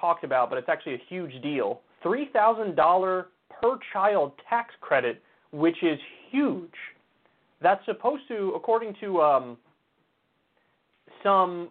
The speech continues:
analysis, that's supposed to cut child poverty in the U S in half. There's also rent assistance, help for small businesses. Um, they,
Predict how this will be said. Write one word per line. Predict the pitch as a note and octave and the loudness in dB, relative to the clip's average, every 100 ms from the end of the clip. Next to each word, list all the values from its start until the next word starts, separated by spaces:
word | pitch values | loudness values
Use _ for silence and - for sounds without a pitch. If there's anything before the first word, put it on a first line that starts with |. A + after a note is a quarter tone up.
| - | -6
analysis, | D#3 D#3+ E3 C#3+ C3+ B2 - | 0 4 4 2 -4 -8 -6
that's | D#3 D#3 F3+ | -4 -4 -6
supposed | D#3+ F3+ G3 - | -6 -4 -6 -6
to | F3+ D#3 - | -6 -6 -4
cut | G3 F#3 - | -4 -4 -2
child | E3+ G3+ E3+ | 2 2 0
poverty | - F3 F#3+ D#3 C3+ | -4 -2 -2 -2 -4
in | C3 | -6
the | |
U | B2+ B2+ | -2 0
S | C3 - _ _ - | 0 -2 _ _ -14
in | D3 | -12
half. | - - D#3+ A2 - _ _ _ _ _ _ - | -4 0 0 -2 -12 _ _ _ _ _ _ -4
There's | D3+ | 0
also | F3 F3 G3 D#3+ D3 - | 2 2 0 2 2 -2
rent | C#3 D3 F#3+ | -2 -2 -2
assistance, | G3 G3 G3 - G3 F#3+ - _ _ - | -6 -6 -10 -6 -6 -6 -12 _ _ -2
help | D#3 D#3+ | 0 0
for | - D#3 | -4 -6
small | E3 C#3 | 0 2
businesses. | B2 F3 F3 E3+ F3 E3+ D#3 D3+ - _ _ _ _ _ - | 2 0 -2 -6 -4 -2 -2 -4 -10 _ _ _ _ _ 0
Um, | C#3 C3 B2+ A#2+ A#2 _ _ _ - | 4 4 2 -4 -12 _ _ _ -18
they, | C#3 C#3+ C3+ C3 C3 C3 | -4 -2 0 -2 -4 -6